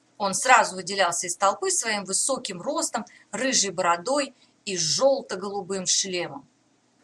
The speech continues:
«Вы кто такие?» — спросил он, немного выехав вперед. «Мы не здешние», — ответил Мартиндейл.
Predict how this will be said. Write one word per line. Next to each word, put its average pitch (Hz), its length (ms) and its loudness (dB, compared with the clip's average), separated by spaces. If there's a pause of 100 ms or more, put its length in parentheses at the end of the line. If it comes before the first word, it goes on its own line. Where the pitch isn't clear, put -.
(400)
«Вы 214 120 0
кто 233 200 0
такие?» — 190 580 2 (360)
спросил 226 580 2
он, 269 140 2
немного 208 340 -4
выехав 196 380 -6
вперед. 175 340 -6 (840)
«Мы 180 280 -2
не 294 140 2
здешние», — 247 760 6 (140)
ответил 208 560 -2
Мартиндейл. 185 840 0